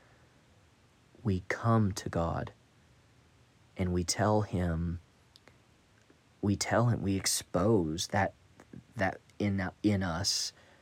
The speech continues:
that has caused us to miss the mark, to fall short. And we repent, we, we, we say, "Here is what I've done,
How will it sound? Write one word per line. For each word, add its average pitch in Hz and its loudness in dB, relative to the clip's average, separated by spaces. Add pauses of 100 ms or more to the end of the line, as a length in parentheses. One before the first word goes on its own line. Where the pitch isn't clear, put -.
(240)
that 95 2
has 90 -2
caused - 2
us 98 0
to - -4
miss 95 2
the - -6
mark, 87 -4
to 104 -8
fall 95 2
short. - -2 (1300)
And 90 -2 (280)
we 101 2
repent, 90 0
we, 87 -2 (440)
we, 92 0 (680)
we 98 -4
say, 90 2 (460)
"Here 127 2
is 131 2
what 104 0
I've 95 0
done, 87 -4